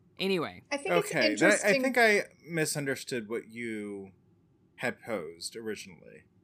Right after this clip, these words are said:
Speaker 1: Mm-hmm. You know, because it feels like there's a little bit of cloudiness around the edge of the screen. As
Speaker 3: Okay,
Speaker 1: opposed
Speaker 3: yes,
Speaker 1: to
Speaker 3: yes, yes.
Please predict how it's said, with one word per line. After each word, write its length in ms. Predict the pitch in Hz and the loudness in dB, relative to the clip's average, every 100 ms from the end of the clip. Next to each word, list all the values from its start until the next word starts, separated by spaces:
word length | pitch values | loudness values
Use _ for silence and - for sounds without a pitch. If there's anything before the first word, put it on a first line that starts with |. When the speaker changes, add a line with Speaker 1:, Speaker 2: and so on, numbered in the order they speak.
| _ _ _ - | _ _ _ -10
Speaker 1:
Mm-hmm. 460 | 180 151 147 123 110 _ _ - _ - | -8 -6 -6 -8 -10 _ _ -20 _ -8
You 140 | 196 | -4
know, 200 | 202 180 - 180 | -2 -4 -6 -10
because 240 | 190 185 | -8 -6
it 180 | 185 - | -8 -10
feels 320 | - 202 175 | -6 -4 -2
like 160 | 175 165 | -6 -6
there's 200 | 160 151 | -6 -4
a 140 | 143 | -4
little 240 | 147 160 156 | -4 -6 -6
bit 100 | 143 | -8
of 120 | - | -10
cloudiness 720 | - 151 143 143 131 120 - | -6 -2 0 0 -4 -8 -10
around 600 | 127 135 135 131 123 123 | -12 -8 -6 -6 -6 -8
the 160 | 123 - | -10 -8
edge 220 | 131 120 | -8 -10
of 100 | 117 | -12
the 80 | 104 | -8
screen. 840 | - - 135 135 110 76 67 - _ _ _ _ _ _ _ _ _ _ _ _ | -8 -8 -8 -8 -8 -12 -18 -20 _ _ _ _ _ _ _ _ _ _ _ _
As 240 | 196 185 185 | 6 8 8
Speaker 3:
Okay, 160 | 170 120 | 6 0
Speaker 1:
opposed 260 | 120 120 | -2 0
Speaker 3:
yes, 240 | 143 127 104 | 2 2 0
Speaker 1:
to 60 | |
Speaker 3:
yes, 120 | 123 | -4
yes. 540 | 123 95 90 - - | -4 -4 -6 -14 -18